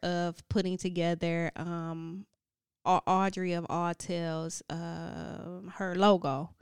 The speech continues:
And it was fun to do. I mean, it's, it was a real simple logo. Um, you know, it wasn't hard to do at all. I'm glad she liked it. Uh, but when, while I was doing that, I started toying,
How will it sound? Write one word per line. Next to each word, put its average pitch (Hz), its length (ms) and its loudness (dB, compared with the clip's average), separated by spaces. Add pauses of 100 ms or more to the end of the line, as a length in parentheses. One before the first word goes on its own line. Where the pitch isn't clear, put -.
(840)
And 214 440 6
it 320 120 8
was 320 140 6
fun 311 240 8
to 302 60 6
do. 208 320 6
I 233 60 2
mean, 277 300 2
it's, 285 240 2
it 330 140 6
was 330 160 4
a 285 80 8
real 254 280 6
simple 196 480 2
logo. 185 680 6
Um, 180 760 0 (760)
you 202 100 2
know, 156 200 4
it 208 80 6
wasn't 220 260 6
hard 190 240 4
to 180 80 -2
do 156 220 -4
at 147 180 -4
all. 180 480 6 (480)
I'm 170 140 -4
glad 185 420 4
she 175 180 0
liked 190 540 2
it. 180 400 2
Uh, 180 300 0
but 180 300 2
when, 185 260 0
while 196 200 4
I 175 100 4
was 180 200 -2
doing 233 380 2
that, 185 200 2
I 190 100 -2
started 180 360 -2
toying, 185 500 -2